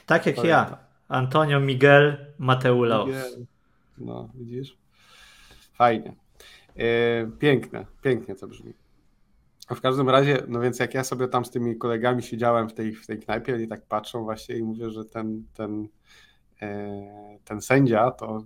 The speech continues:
Speaker 2: to żeby uważali na niego, bo to jest taki <laughs> sędzia, który nie, nie jest za dobry, nie? I po jakichś tam dwudziestu minutach, e, oni mówią, co tak ciągle gwizdże, jakby to on musi być w centrum uwagi. Mówię, no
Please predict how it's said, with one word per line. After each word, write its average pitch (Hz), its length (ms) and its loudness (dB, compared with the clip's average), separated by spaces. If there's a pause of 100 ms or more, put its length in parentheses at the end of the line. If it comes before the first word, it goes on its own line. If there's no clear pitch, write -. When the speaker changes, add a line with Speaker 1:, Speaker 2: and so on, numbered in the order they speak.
Speaker 2:
to 110 220 -4
żeby 110 280 -2
uważali 117 540 6
na 95 100 -2
niego, 95 280 -4
bo 95 120 -10
to 110 120 -8
jest 113 180 -4
taki 127 240 0
<laughs> - 80 0
sędzia, 165 300 6
który - 340 0 (240)
nie, 143 100 -2 (520)
nie 135 180 8
jest 180 200 10
za 170 120 10
dobry, 160 460 8
nie? 117 200 0 (520)
I 165 300 4 (100)
po 139 120 2
jakichś 139 320 0
tam 117 300 2 (380)
dwudziestu 135 500 0
minutach, 160 640 2 (600)
e, 113 100 -6 (400)
oni 143 260 -2
mówią, 139 360 -6
co 226 200 -6
tak 220 220 -8
ciągle 220 340 -2
gwizdże, 196 440 2
jakby 123 420 -2
to 160 420 -2
on 196 180 -2
musi 190 340 0
być 185 160 0
w - 40 -12
centrum 185 400 4
uwagi. 160 420 4
Mówię, 208 180 0
no 233 120 -6